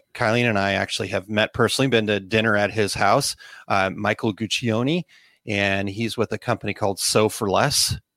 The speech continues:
dot com. Um, and, uh, he does that regularly. They, they get on and, you know, "Here's the scissors, here's the this, here's the thing that we sell." And, and, um,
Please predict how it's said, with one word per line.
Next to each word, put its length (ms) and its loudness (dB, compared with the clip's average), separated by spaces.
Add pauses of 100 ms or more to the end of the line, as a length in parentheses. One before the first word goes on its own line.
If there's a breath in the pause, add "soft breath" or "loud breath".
(140)
dot 220 0
com. 340 0 (480 soft breath)
Um, 520 2 (100)
and, 440 2
uh, 180 4 (320 soft breath)
he 180 0
does 340 4
that 240 2
regularly. 520 -2
They, 200 -4
they 180 -4
get 240 -2
on 340 0
and, 240 -4
you 80 -6
know, 100 -2
"Here's 340 0
the 100 -6
scissors, 500 -4
here's 420 -6
the 220 0
this, 400 -4
here's 300 -6
the 100 -4
thing 300 -4
that 120 -10
we 100 -10
sell." 440 2
And, 140 -4 (400 loud breath)
and, 440 0
um, 360 0